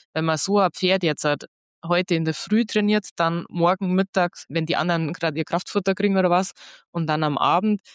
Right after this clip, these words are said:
das ist so viel Überflutung dann in dem eh schon überfluteten Nervensystem, dass das unnötig wäre fürs Pferd. Und da wird man einfach schauen, dass man immer die gleichen Rahmenbedingungen setzt.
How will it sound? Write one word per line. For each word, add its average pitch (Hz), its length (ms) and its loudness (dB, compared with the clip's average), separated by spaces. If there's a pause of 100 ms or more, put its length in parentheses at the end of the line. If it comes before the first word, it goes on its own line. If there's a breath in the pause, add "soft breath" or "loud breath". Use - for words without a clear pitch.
(100)
das - 160 -6
ist - 240 -4
so 220 180 0
viel 196 540 0
Überflutung 175 640 2
dann 165 360 -2
in 180 160 0
dem 180 340 0 (160)
eh 233 140 2
schon 180 200 4
überfluteten 190 1080 2
Nervensystem, 185 840 0 (320 loud breath)
dass 165 200 -2
das 180 320 -2
unnötig 160 520 0
wäre 123 140 -2
fürs 147 160 -10
Pferd. 165 300 -4 (200 loud breath)
Und 151 80 -4
da 160 140 0
wird 190 120 2
man 180 120 0
einfach 170 220 -2
schauen, 175 320 0
dass 170 140 -6
man 165 100 -6
immer 190 180 2
die 180 100 -2
gleichen 156 320 -2
Rahmenbedingungen 147 800 -2
setzt. - 300 -12